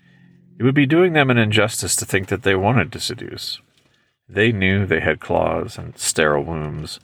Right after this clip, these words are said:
and they lamented this aloud. They could not help it if their lam-, if their laments sounded so beautiful.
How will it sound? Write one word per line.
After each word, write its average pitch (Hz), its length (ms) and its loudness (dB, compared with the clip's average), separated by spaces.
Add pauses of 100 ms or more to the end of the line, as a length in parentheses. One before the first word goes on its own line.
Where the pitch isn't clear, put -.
(440)
and 95 120 -8
they 95 80 2
lamented 101 440 2
this 92 200 0
aloud. 82 520 -2 (1000)
They 113 80 2
could 123 220 -6
not 101 160 2
help 104 240 2
it 82 120 -2
if - 200 -4
their 87 200 -2
lam-, 87 220 -2 (140)
if - 160 -6
their 87 160 2
laments 87 580 -2 (200)
sounded 76 440 -6
so 82 160 -4
beautiful. 85 480 -10